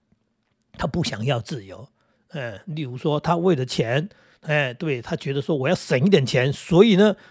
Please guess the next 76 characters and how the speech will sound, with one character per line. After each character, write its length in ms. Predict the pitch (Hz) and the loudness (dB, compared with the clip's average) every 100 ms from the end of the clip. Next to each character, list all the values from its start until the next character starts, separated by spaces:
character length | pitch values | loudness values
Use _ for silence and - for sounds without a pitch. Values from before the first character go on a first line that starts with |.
| _ | _
我 160 | 143 123 | -2 0
宁 180 | 165 | 0
可 160 | 180 127 | 2 0
放 240 | - 196 | 2 2
弃 160 | 147 180 | 4 -2
什 180 | - 175 | 0 2
么 80 | 233 | 2
什 140 | 175 | 2
么 80 | 165 | 2
什 80 | 151 | 2
么， 80 | |
我 80 | 143 | 0
不 240 | 127 175 220 | 0 2 4
要 140 | 190 | 4
什 160 | - 143 | 0 -4
么 80 | |
什 100 | 156 | -2
么。 80 | 135 | -4
哎， 180 | 320 269 - - _ - | -4 -6 -8 -20 _ -16
你 80 | 147 | -12
不 80 | |
是 80 | 226 | -10
很 180 | 123 214 | -10 -10
自 200 | - 240 | -10 -6
由 140 | 165 135 | -6 -4
的 100 | 160 | -4
吗？ 120 | 139 | -2
你 120 | 143 | 0
明 220 | 147 196 | 2 2
明 100 | 202 | 2
有 160 | 175 123 | 2 0
钱， 320 | - - 147 | -4 -6 -2
你 60 | 190 | 0
也 80 | 175 | 0
可 140 | 190 | 0
以 40 | |
做 160 | 175 196 | 0 -2
这 140 | 147 | 0
样 80 | 202 | -2
的 60 | 165 | -2
选 420 | - - 123 117 | -2 -2 -2 -4
择， 340 | - 123 170 - - - | -6 -2 -2 -2 -14 -12
呃， 260 | - 170 151 | -2 -2 0
对 140 | 196 | -2
不 60 | 180 | 4
对？ 200 | 202 160 - _ | 4 4 -4 _
然 120 | 160 | 2
后 120 | 180 | 4
呢， 160 | 180 165 | 2 0
你 240 | 143 127 | -4 -8
放 260 | - 180 151 | -2 0 0
弃 240 | - 185 | -2 -2
了 100 | 139 | -2
自 300 | 120 - 185 | -4 -4 -4
由， 320 | 127 113 143 151 | -4 -2 -2 -2
你 180 | 143 120 | -4 -6
宁 400 | 117 135 226 311 | -2 2 2 0
可 340 | - - 143 - - | -4 -4 -4 -10 0
一 160 | 202 | 0
定 240 | 240 311 247 | 2 2 4
要 140 | 233 | 4
怎 120 | 139 | 2
么 60 | 127 | 0
样？ 160 | 170 123 - - _ _ | -2 -2 -10 -20 _ _
这 120 | - | -10
个， 200 | 139 131 127 | -6 -6 -8
这 180 | - 160 | -8 -6
个 260 | 139 131 | -4 -6
是 540 | 120 - 135 120 117 104 | -8 -8 -6 -6 -8 -10
很 240 | - 156 | -6 -4
有 140 | 127 | -4
意 120 | 160 156 | -6 -8
思 160 | - | -8
的 80 | 107 | -12
事 140 | - | -12
情。 160 | 107 113 | -14 -16